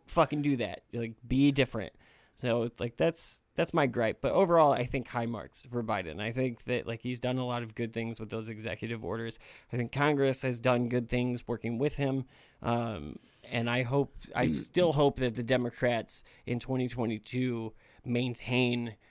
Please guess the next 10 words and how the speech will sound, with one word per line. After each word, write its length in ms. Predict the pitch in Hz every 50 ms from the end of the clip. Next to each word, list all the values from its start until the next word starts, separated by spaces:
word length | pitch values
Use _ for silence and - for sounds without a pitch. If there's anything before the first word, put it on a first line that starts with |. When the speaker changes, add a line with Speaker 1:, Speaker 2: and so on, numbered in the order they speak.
| _ _ _ -
Speaker 1:
control 720 | - 127 113 - - - 135 131 120 120 120 117 107 - -
through 300 | - 127 127 127 123 113
hi-, 140 | - 131 117
this 240 | - 131 127 - -
first 380 | - - 131 127 117 - - -
term 400 | - - 127 120 117 110 107 107 -
so 220 | - - 120 113
that 180 | 110 101 71 -
we 100 | - 110
can 260 | 107 - 113 117 113